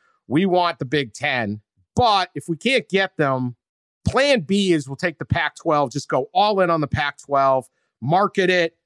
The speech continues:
We're the West Coast League. Sell our advertising to California," you know, all of that. And do what they did for the Pac, for the S E C at three thirty Eastern.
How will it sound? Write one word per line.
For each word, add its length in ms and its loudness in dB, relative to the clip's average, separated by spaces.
We're 120 0
the 100 2
West 340 0
Coast 280 0
League. 500 -4
Sell 320 0
our 160 4
advertising 680 0
to 80 -6
California," 760 -2
you 80 -2
know, 140 0
all 260 2
of 60 2
that. 220 -6
And 200 -4
do 160 2
what 180 0
they 160 0
did 380 0
for 240 -8
the 80 -6
Pac, 320 -4
for 120 0
the 140 0
S 200 -2
E 80 -6
C 240 -6
at 140 -6
three 180 -8
thirty 460 -4
Eastern. 560 -6